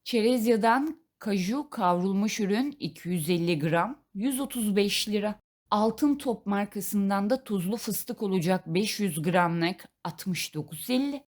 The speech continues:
Logi ıslak havlu yüzlü poşet yirmi yedi elli. Torku turtacık üç tane yüz iki gramlık otuz dokuz elli. Cino Antep fıstıklı gofret üç yüz elli gramlık paket elli lira.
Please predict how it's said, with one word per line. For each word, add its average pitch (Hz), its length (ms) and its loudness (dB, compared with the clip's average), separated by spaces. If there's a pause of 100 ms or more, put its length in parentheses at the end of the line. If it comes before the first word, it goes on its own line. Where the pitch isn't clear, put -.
(340)
Logi 277 500 2
ıslak 220 420 0
havlu 190 580 2
yüzlü 175 460 0
poşet 190 500 -6
yirmi 147 360 2
yedi 131 200 -2
elli. 226 440 0 (440)
Torku 311 500 0
turtacık 233 680 0 (100)
üç 277 260 -4
tane 208 300 2
yüz 180 220 4
iki 190 200 -4
gramlık 175 680 2 (100)
otuz 156 380 -8
dokuz 143 360 -10
elli. 277 360 -4 (640)
Cino 277 440 2 (160)
Antep 226 460 -2
fıstıklı 208 560 -4
gofret 185 640 -2
üç - 260 -8
yüz 165 160 -2
elli 170 280 2
gramlık 160 560 2
paket 160 500 -6 (120)
elli 143 380 -2
lira. 247 280 -2